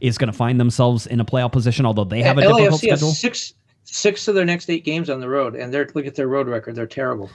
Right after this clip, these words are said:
Speaker 1: Yeah, so, I mean, that's a, that's a disadvantage. But, they, you know, this is when the, the Galaxy, this is when L A F C, this is when they can make their moves. This is what it's about. Um, and this is the time it has. And Patrick in the chat room has, has always said, um, that, uh,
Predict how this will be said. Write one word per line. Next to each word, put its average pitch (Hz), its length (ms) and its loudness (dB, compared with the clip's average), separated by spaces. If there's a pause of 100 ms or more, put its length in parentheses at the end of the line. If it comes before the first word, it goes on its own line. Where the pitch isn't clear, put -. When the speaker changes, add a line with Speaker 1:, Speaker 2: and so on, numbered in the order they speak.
Speaker 1:
Yeah, 123 220 2
so, 113 240 -2
I 107 60 -2
mean, 113 160 0
that's 110 200 -4
a, 117 60 -6
that's 104 220 -6
a - 20 -10
disadvantage. 113 460 -2
But, 127 180 -4
they, 139 160 -4
you 170 100 2
know, 120 140 4 (180)
this 196 160 4
is 180 120 2
when 185 180 4
the, 165 80 4
the 135 220 2
Galaxy, 139 680 2
this 120 200 -2
is 131 100 2
when 123 140 0
L 117 160 -2
A 117 40 2
F 113 60 0
C, - 140 -4
this 131 180 2
is 143 80 2
when 135 200 4
they 123 80 4
can 113 160 2
make 131 180 2
their 120 120 4
moves. 117 360 2
This 143 180 -2
is 139 80 0
what 131 140 2
it's - 140 -6
about. 107 420 -4 (340)
Um, 107 300 2
and 123 160 2
this 143 180 0
is 135 140 0
the 123 80 -4
time 143 300 -2
it 110 60 -2
has. 117 260 0
And 113 80 -2
Patrick 147 420 -2
in 120 80 0
the 113 60 0
chat 135 240 0
room 117 100 0
has, 110 300 0
has 113 160 -2
always 117 280 0
said, 123 380 0 (340)
um, 104 600 0
that, 113 460 -2 (360)
uh, 101 380 -2